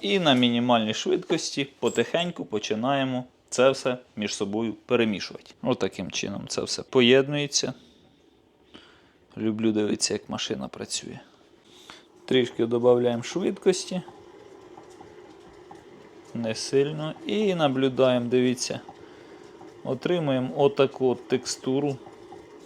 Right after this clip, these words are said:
Буквально пару хвилин ще почекаємо, щоб все стало максимально однорідним. На даному етапі ця машина реально круто виручає, тому що так би б ми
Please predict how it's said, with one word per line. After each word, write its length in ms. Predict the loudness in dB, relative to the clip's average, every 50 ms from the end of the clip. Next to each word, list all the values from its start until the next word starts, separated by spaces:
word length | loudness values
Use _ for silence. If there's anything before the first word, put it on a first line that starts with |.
| -20 -20 -20 -20 -20 -20 -20 -20 -20 -20 -20 -20 -20 -20 -20 -20 -20 -20 -20 -20 -12 -10
Буквально 500 | -8 -6 0 4 6 6 6 6 2 0
пару 280 | 4 4 6 6 4
хвилин 460 | 2 0 0 2 2 2 2 2 0 -2
ще 200 | -2 -2 -4 -2
почекаємо, 760 | -2 -2 -2 -2 -2 -2 0 0 0 0 0 -2 -2 -2 -4
щоб 180 | -4 -4 -8 -8
все 240 | -6 -4 -2 -2 -2
стало 360 | -2 0 0 2 2 2 2
максимально 680 | 0 -2 -6 -6 -6 -4 -2 -2 0 0 0 0 -2
однорідним. 680 | -2 -2 -2 -2 -2 -2 -2 -2 -4 -6 -8 -10 -10 -12 -14 -20 -20 -20 -20 -20 -20 -20 -20 -20 -20 -14 -2 2
На 140 | 4 6
даному 400 | 6 6 6 4 4 2 4 4
етапі 360 | 4 6 6 4 4 4 2 0
ця 160 | 2 2 4
машина 420 | 4 2 2 0 0 0 2 4
реально 340 | 6 8 8 8 6 4 0
круто 320 | 0 0 0 0 0 0
виручає, 500 | 0 2 2 2 2 6 6 8 8 8
тому 380 | 6 2 -2 -4 -2 -2 -2 -2
що 140 | -2 -4 0
так 280 | 4 4 4 4 4
би 80 | 2 -2
б 80 | 0 2
ми 200 | 2 2 0